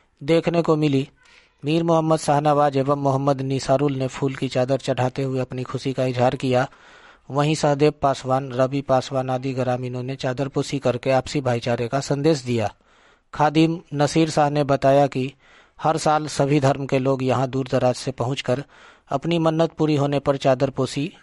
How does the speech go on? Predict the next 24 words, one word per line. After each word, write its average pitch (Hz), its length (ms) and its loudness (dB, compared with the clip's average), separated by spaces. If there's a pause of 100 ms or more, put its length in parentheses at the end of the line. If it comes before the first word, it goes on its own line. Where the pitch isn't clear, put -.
(160)
करते 139 300 0
हैं। 135 240 -2 (460)
इस 165 220 0
दरबार 165 360 2
से 180 160 -2
सभी 165 340 0
लोगों 147 280 0
की 139 160 -2
आस्था 131 340 0
जुड़ी 143 300 0
हुई 107 220 -2
है। 95 240 -6 (460)
कार्यक्रम 165 440 2
की 175 100 2
अध्यक्षता 160 460 2
करते 156 320 2
हुए 151 200 2
मदरसा 147 420 2
गुलशन 147 380 0
रजा 139 300 2
गरीब 139 320 0
नवाज 135 320 0
के 139 100 -6
प्रधानाचार्य 131 800 -2